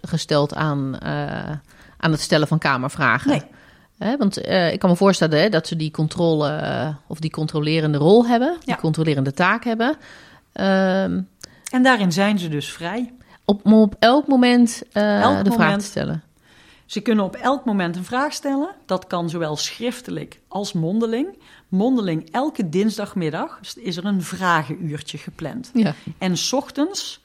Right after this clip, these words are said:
Speaker 2: in de, eh, eh, regeling van werkzaamheden kan het zijn dat er een mondelinge vraag wordt gesteld. En dan is het de bedoeling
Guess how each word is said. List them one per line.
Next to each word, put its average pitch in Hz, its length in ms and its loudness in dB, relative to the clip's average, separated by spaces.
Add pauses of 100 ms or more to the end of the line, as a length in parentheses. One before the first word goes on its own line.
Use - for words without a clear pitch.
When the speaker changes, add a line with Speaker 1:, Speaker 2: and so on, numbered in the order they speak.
(300)
Speaker 2:
in 196 220 -2
de, 165 400 0
eh, 147 300 -6
eh, 147 60 -10 (560)
regeling 180 460 -4
van 160 140 -4
werkzaamheden 233 840 0 (380)
kan 262 160 0
het 196 120 -4
zijn 170 220 -4
dat 156 180 -6
er 156 60 -12
een 160 80 -4
mondelinge 156 400 -4
vraag 247 320 -4
wordt 214 200 -10
gesteld. 208 340 -6
En 226 120 -2
dan 208 300 -4 (840)
is 170 180 -8
het 139 160 -8
de 147 100 -6
bedoeling 233 380 0